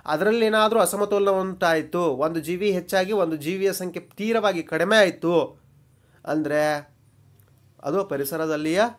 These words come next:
ಅಸಮತೋಲನ. ಹೌದಾ? ಅದಕ್ಕೆ ಲಾಸ್ಟ್ ಒನ್ ತಪ್ಪು. ಲಾಸ್ಟ್ ಒನ್ ಏನು? ತಪ್ಪು. ಹೌದಾ? ಇನ್ನು ನೆಕ್ಸ್ಟ್ ಸ್ಲೈಡನ್ನು ಅಭ್ಯಾಸ ಮಾಡೋಣ. ಸಸ್ಯಗಳು ಬೀಜ ಮತ್ತು ಕಾಂಡಗಳ ಮೂಲಕ ಸಂತಾನೋತ್ಪತ್ತಿ ಮಾಡುತ್ತವೆ.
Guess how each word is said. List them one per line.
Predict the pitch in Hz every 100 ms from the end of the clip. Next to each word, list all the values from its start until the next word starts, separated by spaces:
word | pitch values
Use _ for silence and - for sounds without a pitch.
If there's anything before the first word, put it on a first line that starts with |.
| _ -
ಅಸಮತೋಲನ. | 143 - 143 143 139 135 131 135 151 156 - _ _ _ _ _
ಹೌದಾ? | 156 202 208 -
ಅದಕ್ಕೆ | 190 196 156 156 156 _ -
ಲಾಸ್ಟ್ | 151 151 -
ಒನ್ | 151 120 _ _
ತಪ್ಪು. | 139 - 147 147 - _ _ _ _ -
ಲಾಸ್ಟ್ | -
ಒನ್ | 147
ಏನು? | 156 214 - _ _ _ -
ತಪ್ಪು. | - - - - _ _ _ _ _ _ _ _ _
ಹೌದಾ? | 170 208 - -
ಇನ್ನು | 277 226 226 190
ನೆಕ್ಸ್ಟ್ | 196 208 -
ಸ್ಲೈಡನ್ನು | 202 185 175 170
ಅಭ್ಯಾಸ | 147 151 160
ಮಾಡೋಣ. | 156 147 135 156 - _ _ _ _ _ _ _ _ _ _ _ _ - _ _ _ _
ಸಸ್ಯಗಳು | - 240 226 285 294 302
ಬೀಜ | 220 226 254 254
ಮತ್ತು | 240 233 240
ಕಾಂಡಗಳ | 208 185 214 214 214
ಮೂಲಕ | 208 202 202 233
ಸಂತಾನೋತ್ಪತ್ತಿ | 233 180 170 190 196 185 190 - 226
ಮಾಡುತ್ತವೆ. | 170 160 156 160 156 180